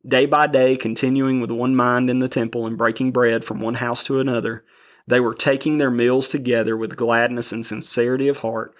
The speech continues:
praising God and having favor with all the people. And the Lord was adding to their number day by day those who were being saved.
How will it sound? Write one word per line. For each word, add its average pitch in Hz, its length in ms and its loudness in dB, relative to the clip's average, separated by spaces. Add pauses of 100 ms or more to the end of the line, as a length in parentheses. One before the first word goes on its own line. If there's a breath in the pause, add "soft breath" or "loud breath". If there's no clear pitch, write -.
(200 soft breath)
praising 156 440 2
God 117 460 -4 (240 loud breath)
and 117 140 -8
having 120 260 -2
favor 131 420 0
with 110 240 -4
all 127 360 4
the 127 100 -4
people. - 460 -8 (340 loud breath)
And 139 160 2
the 135 60 4
Lord 151 440 4
was 120 240 0 (100)
adding 143 480 2
to 139 120 -4
their 117 160 -2
number 131 520 0
day 127 440 2
by 123 240 0
day 120 520 -2 (220 soft breath)
those 120 320 2
who 120 100 -4
were 117 120 -6
being 113 260 -6
saved. - 460 -8